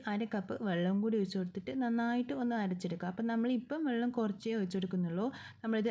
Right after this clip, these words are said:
അരച്ചെടുത്തിട്ട് വേറൊരു പാത്രത്തിലേക്ക് മാറ്റി കൊടുക്കുന്ന സമയത്ത് നമ്മൾ ബാക്കിയുള്ള വെള്ളം കൂടി ഇതിലേക്ക് ഒഴിച്ച് കൊടുക്കുന്നുണ്ട്. ഇപ്പം നമ്മളിത് ആ വെള്ളം കൂടി ഒഴിച്ചിട്ട് നന്നായിട്ട് ഇതാ ഇതുപോലെ ഇങ്ങനെ അരച്ചിട്ട് എടുത്തിട്ടുണ്ടേ. ഇനി നമ്മളിത് ഒരു പാത്രത്തിലേക്ക് മാറ്റി കൊടുക്കുന്നുണ്ട്. ഇനി നമുക്ക് ഇതിലേക്ക് ഒരു കപ്പ് വെള്ളവും കൂടി ഒഴിച്ച് കൊടുത്തിട്ട്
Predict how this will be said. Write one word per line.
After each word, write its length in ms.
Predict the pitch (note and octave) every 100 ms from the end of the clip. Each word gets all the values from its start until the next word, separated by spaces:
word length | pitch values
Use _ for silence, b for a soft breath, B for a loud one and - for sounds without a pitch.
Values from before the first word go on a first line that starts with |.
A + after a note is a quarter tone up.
| G#3+
അരച്ചെടുത്തിട്ട് 540 | G#3+ A#3+ C4+ G3+ G3 C4+ A#3+
വേറൊരു 200 | G#3 G3+
പാത്രത്തിലേക്ക് 500 | F#3+ F#3 F#3 F#3+ G#3+ F#3
മാറ്റി 240 | F#3 F3+ A#3
കൊടുക്കുന്ന 280 | A3 G3 F#3+ F#3
സമയത്ത് 320 | F#3 G3 D4+ C#4+
നമ്മൾ 160 | G#3 F#3
ബാക്കിയുള്ള 400 | F3 F3 F#3+ F#3 F3
വെള്ളം 220 | E3 E3 F3+
കൂടി 120 | B3
ഇതിലേക്ക് 280 | G#3 F3 G#3+
ഒഴിച്ച് 140 | G3+ F3+
കൊടുക്കുന്നുണ്ട്. 400 | E3+ D#3 D3+ - B B B B
ഇപ്പം 120 | C4+ C#4+
നമ്മളിത് 300 | B3 A#3+ A#3+
ആ 20 | A3
വെള്ളം 240 | G3 G3 G#3
കൂടി 100 | G#3
ഒഴിച്ചിട്ട് 280 | F#3+ F#3+ A#3+ A3
നന്നായിട്ട് 480 | F3+ F#3+ G3 G3+ A3 G3+
ഇതാ 100 | F3 F3+
ഇതുപോലെ 300 | G3 G3 F3+
ഇങ്ങനെ 180 | G3 - A3+
അരച്ചിട്ട് 380 | G3+ G#3 - F#4 -
എടുത്തിട്ടുണ്ടേ. 480 | F#3 F3+ F3+ E3 F#3 C4+ B B B
ഇനി 100 | C#4 B3+
നമ്മളിത് 240 | A3 G#3 G3+
ഒരു 60 | G3
പാത്രത്തിലേക്ക് 500 | F#3 F3+ F3+ F#3 B3 B3
മാറ്റി 200 | G3+ F3
കൊടുക്കുന്നുണ്ട്. 460 | E3 D#3+ D#3+ D#3 - - _ _ - - - D4
ഇനി 120 | E4
നമുക്ക് 280 | C4+ A3 C#4 D4+
ഇതിലേക്ക് 420 | A3 G3+ F#3 F3+ A#3 B3+
ഒരു 140 | C4 G#3+
കപ്പ് 220 | F3+ - -
വെള്ളവും 280 | G#3 F3+ F3+ F#3
കൂടി 120 | G3
ഒഴിച്ച് 160 | F3+ F3+
കൊടുത്തിട്ട് 320 | E3+ F3+ -